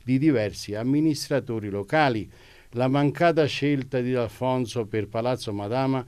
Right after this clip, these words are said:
e il mantenimento del doppio incarico sarebbero propedeutici a una sua ricandidatura. La decisione verrebbe rafforzata da un eventuale scontro nel governo giallo-verde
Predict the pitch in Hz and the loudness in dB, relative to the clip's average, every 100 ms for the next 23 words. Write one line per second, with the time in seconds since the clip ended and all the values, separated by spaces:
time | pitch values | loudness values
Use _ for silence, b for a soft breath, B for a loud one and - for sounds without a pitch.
0 | b b - 120 131 135 165 175 165 165 | b b -2 0 4 6 6 4 4 4
1 | 160 160 123 101 98 98 101 117 113 - | 6 6 2 0 -2 -4 -2 -4 -6 -4
2 | 98 98 92 135 147 143 139 135 B B | -4 -4 -2 0 2 0 -2 -6 B B
3 | - 135 139 165 139 143 135 - - 170 | -6 0 2 2 2 2 2 0 2 4
4 | 175 180 131 107 101 98 - 101 - - | 4 4 4 2 0 -4 -8 -12 -12 -2
5 | 123 131 139 135 110 101 95 101 139 151 | 0 2 0 -2 -4 -2 -2 -2 -2 0
6 | 139 135 135 143 147 175 123 101 B _ | 0 0 2 0 2 2 2 0 B _
7 | 127 151 180 165 185 165 170 135 123 123 | 0 4 4 4 0 0 2 2 2 0
8 | 104 135 165 170 160 135 139 185 185 175 | -2 0 2 2 2 2 2 0 -2 -2
9 | 147 - 131 104 90 101 107 123 135 135 | -4 -2 -2 -2 -4 -4 -2 0 0 2
10 | 143 151 135 165 190 180 143 - 180 127 | 2 0 -2 -2 0 0 -2 0 2 4
11 | 101 92 104 107 110 107 120 147 123 110 | 0 -2 -4 -4 -4 -2 0 0 0 -4
12 | 107 127 165 180 156 117 110 113 135 - | -4 0 2 2 2 2 -2 -2 -2 -2
13 | - | -20